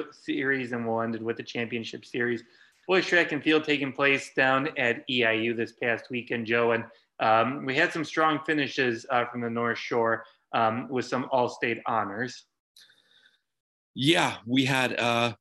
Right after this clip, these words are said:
Speaker 2: I guess, a handful of guys from our area down there, uh, for, uh, a lot of distance runners. Um, for New Trier, we had, uh, George Cahill and Nick Falk, and they both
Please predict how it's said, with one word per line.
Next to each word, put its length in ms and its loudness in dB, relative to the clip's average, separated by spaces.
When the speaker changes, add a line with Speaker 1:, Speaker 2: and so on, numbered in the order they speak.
Speaker 2:
I 100 -2
guess, 220 0
a 60 -4
handful 500 2
of 60 -2
guys 340 2
from 140 -4
our 120 0
area 420 -2
down 320 -2
there, 360 -2
uh, 200 -2
for, 360 -2
uh, 260 -4
a 260 -12
lot 180 2
of 140 0
distance 440 2
runners. 540 -2
Um, 520 -6
for 120 2
New 140 0
Trier, 340 0
we 120 4
had, 360 -2
uh, 220 -4
George 360 -2
Cahill 480 -4
and 400 -6
Nick 260 -2
Falk, 440 -2
and 220 -4
they 120 4
both 360 0